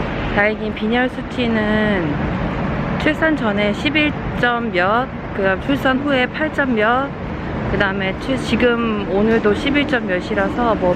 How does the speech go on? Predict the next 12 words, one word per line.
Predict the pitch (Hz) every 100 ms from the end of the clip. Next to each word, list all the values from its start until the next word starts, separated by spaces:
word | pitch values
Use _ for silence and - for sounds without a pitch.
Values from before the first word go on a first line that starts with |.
| -
빈혈, | 208 214 214 208 202 202
철분 | 269 294 294
주사 | 262 196 214
이런 | 185 190
거를 | 185 180
맞아야 | 170 180 208
될 | 202 190
정도는 | 190 175 190 185
아니고 | 151 160 170 233 247 180 151 -
편두통인 | 311 320 339 - 262 240 214 - - 190 185 185 180 190 196
것 | 190
같으니까 | 165 - 196 175 - 254 226